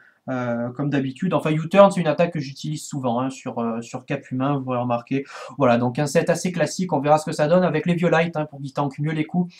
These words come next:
J'ai remarqué que cap humain, euh, pendant cette compétition, il a vraiment bien tanké les coups. Euh, mes adversaires ont souvent été surpris par son bulk, donc du coup, eh bien, euh, c'est une bonne chose de lui donner les Violites, je pense, encore une fois.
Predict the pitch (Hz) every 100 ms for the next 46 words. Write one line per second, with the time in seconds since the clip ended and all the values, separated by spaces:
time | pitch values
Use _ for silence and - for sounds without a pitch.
0 | - _ - 160 165 220 214 175 190 190
1 | 175 185 202 175 147 147 143 139 151 156
2 | 160 - 151 156 151 151 180 170 135 120
3 | 123 143 190 202 156 175 175 160 - 151
4 | - - 175 175 - - - 135 139 139
5 | 147 156 - 165 131 - - - 190 208
6 | 190 175 165 151 - 185 - 208 185 175
7 | 165 143 151 170 - _ _ _ 139 170
8 | 170 151 - 175 175 190 131 139 165 175
9 | 165 135 131 131 147 190 175 156 143 196
10 | 196 143 147 139 147 180 170 147 143 180
11 | 175 127 - - 175 180 - 151 151 175
12 | 147 131 -